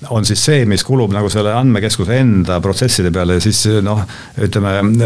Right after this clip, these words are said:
lihtsas mõttes, eks ole, ütleme, kui I T-seadmete peale läheb, eh, üks, siis tegelikult see, vot see kakskümmend protsenti peale, see üks koma kaks on siis nüüd see jääk.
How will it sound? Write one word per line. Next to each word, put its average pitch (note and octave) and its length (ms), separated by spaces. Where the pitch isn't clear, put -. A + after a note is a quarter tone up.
lihtsas C3 260
mõttes, A2+ 300
eks - 160
ole, E2+ 180
ütleme, G#2+ 240
kui G#2 220
I C#3+ 80
T-seadmete A2 480
peale G#2 240
läheb, G2+ 300
eh, A2+ 360
üks, - 300
siis A2 220
tegelikult G#2+ 400
see, G#2+ 80
vot A2 160
see A2 120
kakskümmend G#2+ 280
protsenti A2+ 380
peale, A#2+ 200
see G#2+ 140
üks A2 80
koma G#2 160
kaks - 320
on A2 140
siis G#2 120
nüüd G#2+ 160
see G2+ 240
jääk. A2+ 360